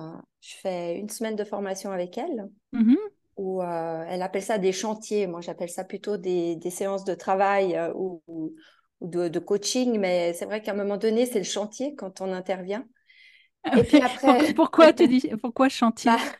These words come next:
Speaker 1: <laughs> parce qu'on sort tout, en fait.
Speaker 2: Ok.
Speaker 1: Alors, c'est souvent encore pire
Speaker 2: Mhm.
Speaker 1: que, <laughs> que quand on arrive.
Speaker 2: Oui, mais, mais on dit ça en coaching, hein, qu'il faut du désordre pour, euh, pour, euh, retrouver l'ordre.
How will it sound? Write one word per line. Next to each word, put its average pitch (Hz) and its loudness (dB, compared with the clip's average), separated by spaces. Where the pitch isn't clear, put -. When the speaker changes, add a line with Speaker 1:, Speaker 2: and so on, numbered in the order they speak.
Speaker 1:
<laughs> - -12
parce - 0
qu'on 349 0
sort - 2
tout, 320 6
en 202 0
fait. 196 4
Speaker 2:
Ok. 247 6
Speaker 1:
Alors, 262 6
c'est 269 -2
souvent 285 4
encore 262 2
pire 330 4
Speaker 2:
Mhm. 262 10
Speaker 1:
que, 285 0
<laughs> 254 2
que 262 -4
quand 262 -6
on 262 -4
arrive. 226 -4
Speaker 2:
Oui, 320 10
mais, 240 2
mais 240 2
on 247 4
dit 247 0
ça - -2
en 330 4
coaching, 240 0
hein, 226 2
qu'il - -8
faut - -6
du 214 -4
désordre 233 2
pour, 208 -6
euh, 190 2
pour, 202 -6
euh, 190 0
retrouver 202 -2
l'ordre. 226 0